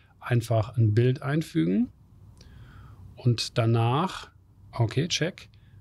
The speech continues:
auf das Bild klicken und dann auf das Plus für ein weiteres Modul. Und darunter kommt ja eine Überschrift, also ein Text.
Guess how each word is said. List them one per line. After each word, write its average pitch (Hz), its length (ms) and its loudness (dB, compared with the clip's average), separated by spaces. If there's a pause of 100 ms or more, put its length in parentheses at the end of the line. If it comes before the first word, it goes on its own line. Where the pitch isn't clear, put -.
(220)
auf - 160 -6
das 113 160 -2
Bild 131 380 -2
klicken 170 520 0
und 135 180 0
dann 131 260 2 (120)
auf 127 480 -2 (680)
das - 560 -2 (500)
Plus 135 1000 2
für 135 160 -2
ein 120 140 2
weiteres 147 520 0
Modul. 131 640 2 (1040)
Und 123 400 2
darunter 123 240 2
kommt 127 260 -2
ja 120 380 2
eine 117 380 2
Überschrift, 147 520 -2
also 117 200 0
ein 113 240 -4
Text. - 560 -4